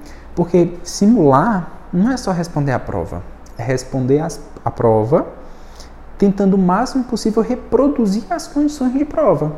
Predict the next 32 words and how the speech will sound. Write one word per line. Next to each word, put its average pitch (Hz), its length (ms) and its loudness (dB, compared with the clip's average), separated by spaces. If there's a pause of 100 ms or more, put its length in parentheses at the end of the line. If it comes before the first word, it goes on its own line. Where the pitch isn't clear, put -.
(760)
Você, 143 720 0 (200)
água, 156 500 2 (140)
caneta 185 720 2 (600)
e 240 400 2 (140)
máscara. 120 560 -2 (260)
<laughs> 135 180 4 (520)
E 165 60 0
máscara, 113 480 0
para 131 120 2
aquele 165 220 2
tempo 165 280 -4
determinado, 190 600 -2 (360)
né? - 240 -10 (380)
Tem 185 120 4
que 214 80 -2
simular 190 340 -2
essa 165 120 -8
resistência, - 720 -6 (260)
tem 147 160 0
que 151 80 -6
simular. 156 420 0 (180)
Isso - 160 -2
faz 160 200 -4
parte - 300 -4
do 147 80 -10
processo, - 560 -8 (260)
isso - 140 -10
faz 135 180 -4
parte - 280 -2
do - 80 -6
processo, - 520 -10 (320)
né? 220 220 -2